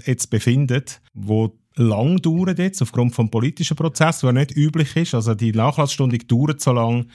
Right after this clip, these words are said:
weil wir auch die fünfzig Millionen brauchen vom Volk, dass das Konzept aufgeht. Die Länge von dieser Nachlassstundung führt dazu, dass wir jetzt eben schon länger in dieser definitiven Nachlassstundung sind.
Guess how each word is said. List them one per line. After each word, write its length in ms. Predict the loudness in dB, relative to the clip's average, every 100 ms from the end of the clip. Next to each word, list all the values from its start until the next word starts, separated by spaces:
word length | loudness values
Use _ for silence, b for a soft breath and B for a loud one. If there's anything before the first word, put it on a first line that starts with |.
| B B B _
weil 320 | -10 -2 2
wir 200 | 2 0 0 0
auch 100 | 0
die 120 | -2
fünfzig 340 | -2 -4 -2
Millionen 400 | 0 0 0 -2
brauchen 380 | 0 -2 -2 -4
vom 200 | -2 -2
Volk, 460 | -2 -2 -2 -4 -10 -14 -8
dass 280 | -4 -4 -2
das 280 | -2 -2 0
Konzept 500 | 0 2 -2 -2 -4
aufgeht. 600 | -4 -2 -2 -2 -6 -14 b b _ -2
Die 120 | 0
Länge 420 | 2 2 2 2
von 160 | 0 -2
dieser 220 | 0 0
Nachlassstundung 840 | -2 -2 -2 -4 -4 -2 0 0 -4 -10 -20
führt 360 | -6 -2 0 -2
dazu, 380 | -4 0 0 0 -2 B B _
dass 180 | -6 0
wir 80 | 0
jetzt 180 | 0 -2
eben 160 | -2
schon 340 | -2 -2 -2 -4
länger 320 | -2 0 0
in 80 | -2
dieser 180 | -2 -2
definitiven 880 | -2 -2 -2 0 -2 -2 -2 -2 -2
Nachlassstundung 540 | -2 -2 0 -2 0
sind. 220 | 0 -2